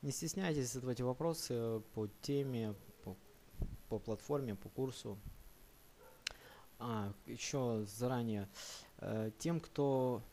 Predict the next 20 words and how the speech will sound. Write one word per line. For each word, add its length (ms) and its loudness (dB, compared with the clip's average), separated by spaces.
ну, 280 -2
новичок, 840 4
э, 360 -2
на 540 0
финансовом 540 2
рынке, 340 0
только-только 600 0
начинает 500 0
исследовать 680 2
и 300 2
изучать 580 -2
профкурс, 640 0
э, 800 0
не, 460 2
м, 500 -4
сразу 380 2
не 120 2
стоит. 420 2
Это 280 0
слишком, 580 -2